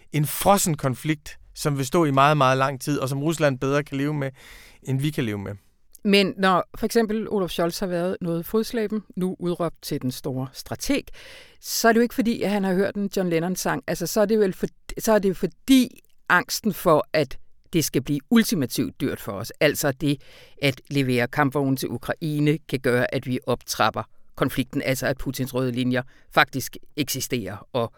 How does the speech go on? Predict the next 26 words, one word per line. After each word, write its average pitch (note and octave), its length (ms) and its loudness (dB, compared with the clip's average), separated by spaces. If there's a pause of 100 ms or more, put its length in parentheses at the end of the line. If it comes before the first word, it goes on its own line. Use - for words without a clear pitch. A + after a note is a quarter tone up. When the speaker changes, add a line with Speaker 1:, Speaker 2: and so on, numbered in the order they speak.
(280)
Speaker 2:
at C#3 160 2
vi C3 60 2
derfor B2 280 0
optrapper B2 440 0
konflikten. F#3 540 0 (340)
Senest D#3+ 420 2
nu, D3+ 260 2
når C#3 140 2
vi C#3 120 2
har D3 80 4
givet C#3+ 220 -2
kampvogne, C#3+ 440 2
kan C#3 120 -6
vi C3 60 -2
lige C3 120 -2
så - 80 -6
godt C#3 160 2
sende C3 220 2
fly. D3+ 280 0 (400)
Altså D#3 300 4 (420)
eskaleringen D#3+ 920 4
af D3+ 100 0
det C3+ 120 -2
hele C#3+ 420 2 (840)
til D#3+ 340 4
en C#3+ 240 2